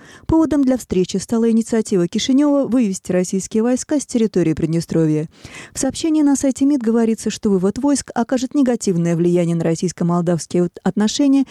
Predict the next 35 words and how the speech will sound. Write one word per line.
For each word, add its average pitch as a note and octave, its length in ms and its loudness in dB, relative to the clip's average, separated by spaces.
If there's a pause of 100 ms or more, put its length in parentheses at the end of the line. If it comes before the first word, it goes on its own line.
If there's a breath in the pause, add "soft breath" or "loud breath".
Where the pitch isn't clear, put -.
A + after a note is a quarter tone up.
(220 loud breath)
и D#4+ 100 2
урегулирование G#3 640 2
ситуации E3 520 -4
в D#3 40 -4
регионе. D#3+ 520 0 (440 loud breath)
Ранее D#4 300 2
Молдавия F#3 540 2
попросила A3 520 -2
включить A3 500 -4
вопрос F3 420 -2
о G3 120 0
вы-, G3 200 0
выводе E3+ 400 0
российских E3+ 500 -2
военных C4 460 2
из - 80 -10
Приднестровья A#3 640 0
в - 100 -12
повестку A#3+ 480 0
дня G3 300 0 (240 loud breath)
Генассамблеи F#3 680 2
оон G#3+ 360 2
в - 40 -12
сентябре E3 380 -4
этого E3+ 240 -2
года. F#3 320 0 (460 loud breath)
Молдавские C#4+ 480 0
дипломаты G#3+ 500 0
считают, A3 380 -2
что - 160 -6
присутствие E3 520 -2
российских E3 500 -2
войск C#4 280 0
в - 20 0
регионе B3 360 2